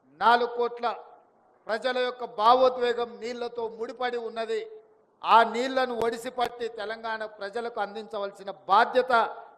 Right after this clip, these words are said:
గురుతరమైన బాధ్యత మీ మీద ఉన్నది. అందుకే ఈ భావోద్వేగాన్ని మీరు మనసు పెట్టి నిర్వర్తించాల్సిన అవసరం ఉన్నది. ఈరోజు అసిస్టెంట్ ఎగ్జిక్యూటివ్ ఇంజనీర్స్గా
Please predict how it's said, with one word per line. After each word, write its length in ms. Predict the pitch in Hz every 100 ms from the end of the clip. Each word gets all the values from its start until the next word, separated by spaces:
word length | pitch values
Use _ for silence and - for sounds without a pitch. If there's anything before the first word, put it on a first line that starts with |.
| _ 214
గురుతరమైన 600 | 240 240 233 220 214 202
బాధ్యత 520 | - 208 214 214 220
మీ 220 | 190 196
మీద 200 | 185 190
ఉన్నది. 520 | 175 170 220 220 185 - - _ _ 160
అందుకే 340 | 214 247 254
ఈ 180 | 247 240
భావోద్వేగాన్ని 1080 | - 208 240 254 247 247 233 247 240 226 - _ _ _ _ _ _ _ _ _ _ _ _ _ _ _ _ _ _
మీరు 400 | 156 202 226 220
మనసు 320 | 202 226 226
పెట్టి 560 | 233 226 226 220 202 - _ _ _ _ _ _ _ 135
నిర్వర్తించాల్సిన 920 | 202 214 214 214 202 202 190 196 185
అవసరం 360 | 190 214 196
ఉన్నది. 240 | 185 190 175 - _ _ _ _ _ _ _ -
ఈరోజు 420 | 208 226 247 247
అసిస్టెంట్ 520 | 233 226 - 247 240
ఎగ్జిక్యూటివ్ 500 | 226 - 233 247 247
ఇంజనీర్స్గా 960 | 233 220 240 240 233 254 240 - -